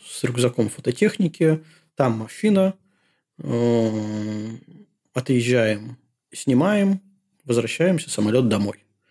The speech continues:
То есть такой вот прям, м, не знаю, не то, что даже лайт-тур, а, м, экспресс,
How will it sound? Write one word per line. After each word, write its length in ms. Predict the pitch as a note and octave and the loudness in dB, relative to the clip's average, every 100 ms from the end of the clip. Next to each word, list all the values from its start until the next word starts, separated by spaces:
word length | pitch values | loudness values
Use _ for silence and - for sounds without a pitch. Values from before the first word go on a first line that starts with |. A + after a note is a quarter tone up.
| _ _ | _ _
То 60 | - | -6
есть 80 | - | -4
такой 220 | A2+ A2+ | -2 -2
вот 140 | - - | -6 -4
прям, 320 | B2 G#2+ A2+ _ _ - _ _ | -2 -2 -4 _ _ -20 _ _
м, 720 | - - A2+ G#2+ G#2+ G#2+ A#2 B2+ | -2 2 4 2 0 -4 -8 -8
не 160 | A#2+ | -2
знаю, 340 | A#2 A#2 G2+ - _ | 0 0 -2 -8 _
не 140 | C3 C3 | -2 2
то, 100 | E3 | 2
что 160 | - | 0
даже 240 | C3 A#2 A#2+ | 0 0 2
лайт-тур, 720 | A#2 A#2+ G#2+ - - B2 - - | 2 2 0 -8 0 2 0 -4
а, 380 | G#2+ G#2+ G#2+ | -4 -4 -6
м, 200 | A2 A2 - | -6 -8 -4
экспресс, 560 | - - D3+ A#2 - | -2 0 4 4 2